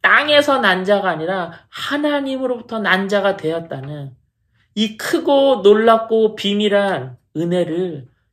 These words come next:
여러분, 깊이 묵상하면서 또 충만히 누리는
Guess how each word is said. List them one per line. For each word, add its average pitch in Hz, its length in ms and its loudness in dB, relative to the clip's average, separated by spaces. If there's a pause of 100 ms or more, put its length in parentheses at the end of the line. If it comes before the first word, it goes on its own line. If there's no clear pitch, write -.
(140)
여러분, 214 280 -6
깊이 202 580 -8
묵상하면서 165 1040 -4 (220)
또 196 160 -6
충만히 294 680 -2
누리는 156 640 -6